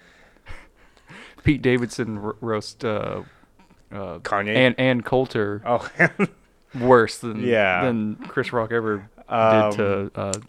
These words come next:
Speaker 2: and
Speaker 1: G I
Speaker 2: jo-,
Speaker 1: Jane.
Speaker 2: and plus,
Speaker 1: <laughs>
Speaker 2: the things with,
Speaker 1: Jada.
Speaker 2: um, Jay-, what that, Jada, uh, the things with Jada Pinkett Smith, there's worse things to say about her.
Speaker 1: That aside, though, it has nothing to do with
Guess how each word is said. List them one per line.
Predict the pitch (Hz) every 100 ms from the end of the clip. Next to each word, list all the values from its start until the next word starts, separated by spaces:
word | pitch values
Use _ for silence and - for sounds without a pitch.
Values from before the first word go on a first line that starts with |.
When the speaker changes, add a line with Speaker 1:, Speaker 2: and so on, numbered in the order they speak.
| _ -
Speaker 2:
and | 131
Speaker 1:
G | 117
I |
Speaker 2:
jo-, | 110
Speaker 1:
Jane. | - 101 101
Speaker 2:
and | 147 143
plus, | 208 208 -
Speaker 1:
<laughs> | -
Speaker 2:
the | 131
things | - - 196
with, | 180 147
Speaker 1:
Jada. | - 120 110 104
Speaker 2:
um, | 98 98 104 - _ _
Jay-, | - 120 147
what | - 113 -
that, | - - -
Jada, | 113 147 165 180 - - -
uh, | 101 120 -
the | 120
things | 160 160
with | 117
Jada | 101 104 131
Pinkett | - 135 117
Smith, | 139 147
there's | 135 113
worse | 87 92 92 -
things | 92
to | -
say | 87 92
about | 90 87
her. | 92 87 - _
Speaker 1:
That | 139 160
aside, | 143 135 123 123
though, | 127 127
it | 123
has | 123 131
nothing | 131 123 120
to |
do | 110 110 110
with | 107 107 - -